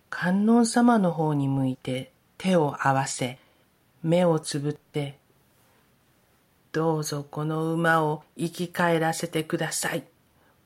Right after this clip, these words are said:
お願いします」と一生懸命に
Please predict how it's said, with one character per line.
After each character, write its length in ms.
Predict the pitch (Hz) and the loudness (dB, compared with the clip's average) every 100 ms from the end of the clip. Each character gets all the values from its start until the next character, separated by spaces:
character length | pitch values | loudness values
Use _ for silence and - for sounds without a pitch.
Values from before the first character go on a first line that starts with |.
| _ | _
お 160 | - 185 | -8 -2
願 380 | 196 185 185 190 | 0 0 0 0
い 60 | |
し 240 | 185 - 196 | -2 -4 -2
ま 180 | 190 214 | 0 -2
す」 300 | - - _ _ _ _ _ _ _ _ _ - | -4 -8 _ _ _ _ _ _ _ _ _ -8
と 300 | 190 - - _ _ | -6 -6 -10 _ _
一 160 | 202 190 | -4 -2
生 380 | - - 240 247 | -2 0 2 2
懸 240 | 240 285 | 2 4
命 260 | 254 185 156 | 6 4 0
に 260 | 143 143 | -4 -8